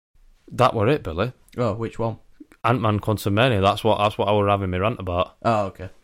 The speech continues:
Speaker 1: Sorry, we've already done that bit.
Speaker 2: Well, m-, I've watched film of the week.
Speaker 1: Have you?
Speaker 2: Yeah.
Speaker 1: That were my film of the week. It's not a good one, it's a shit one. So
Speaker 2: Oh,
Speaker 1: don't watch
Speaker 2: mine
Speaker 1: it.
Speaker 2: were a good one. And I finally watched it.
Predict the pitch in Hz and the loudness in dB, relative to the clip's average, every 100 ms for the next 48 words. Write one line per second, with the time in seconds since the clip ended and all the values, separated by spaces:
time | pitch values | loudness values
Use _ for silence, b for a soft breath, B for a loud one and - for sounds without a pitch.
0 | _ - 107 90 87 98 101 90 92 101 | _ 0 4 4 2 2 2 2 0 -2
1 | 78 - 82 - _ _ _ _ 117 113 | -2 -2 -6 -6 _ _ _ _ -6 -6
2 | - - - - - 104 - 110 - - | -8 -14 -16 -20 -10 -8 -2 -4 -4 -14
3 | - - _ _ - 95 98 95 95 101 | -16 -20 _ _ -12 -10 -8 -10 -10 -12
4 | - - - 123 113 71 - - 101 - | -16 -6 0 2 2 -2 -10 -16 -16 -2
5 | 123 120 117 110 123 113 98 104 90 - | 2 4 4 4 4 4 4 4 2 -2
6 | - 117 110 120 92 90 85 80 - - | -2 0 2 2 2 0 -2 -6 -6 -2
7 | 98 85 78 - - 98 92 80 82 139 | -2 -2 -10 -12 -6 2 2 2 -2 -2
8 | 131 107 101 95 104 110 - _ _ _ | -2 -4 -8 -10 -8 -10 -12 _ _ _
9 | _ _ _ _ _ _ _ _ 110 - | _ _ _ _ _ _ _ _ -10 -6
10 | 127 117 113 107 - - 95 | -4 -2 -4 -8 -10 -10 -10